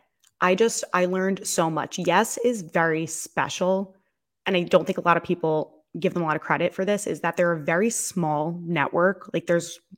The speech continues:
very few employees compared to E S P N, M L B Network, places like that. And I think that they put on an excellent production. Like, they have an amazing game. I know peop-, I mean, people were literally tweeting, like, in the postseason, like,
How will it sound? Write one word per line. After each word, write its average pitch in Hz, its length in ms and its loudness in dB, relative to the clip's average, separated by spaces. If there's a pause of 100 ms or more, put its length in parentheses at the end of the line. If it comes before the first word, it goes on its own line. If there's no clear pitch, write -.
(140)
very 185 540 0 (260)
few 190 300 -2
employees 147 460 -4
compared 170 320 -2
to 165 120 -6 (140)
E 170 60 0
S - 100 -6
P - 140 -10
N, 151 160 -6
M 156 80 -4
L 147 60 -6
B 156 120 -8
Network, - 520 -6
places 156 300 -2
like 147 160 -6
that. 156 300 0 (360)
And 180 100 -4
I 170 80 -4
think 175 240 -4
that 165 160 -4
they 160 120 0
put 156 200 -10
on 143 260 -6 (260)
an 165 140 -4 (140)
excellent - 440 -10 (140)
production. - 500 -6
Like, - 180 -8
they 151 140 -8 (140)
have 160 180 -8
an 147 80 -8
amazing 151 460 -4
game. 170 360 0 (320)
I 185 60 0
know 170 120 0
peop-, - 280 -6 (140)
I 196 40 2
mean, 190 180 2
people 196 160 -2
were 175 160 2
literally 165 260 4
tweeting, 156 280 0
like, - 140 -6
in 156 60 -6
the - 80 -6
postseason, 151 540 -4
like, 160 160 -4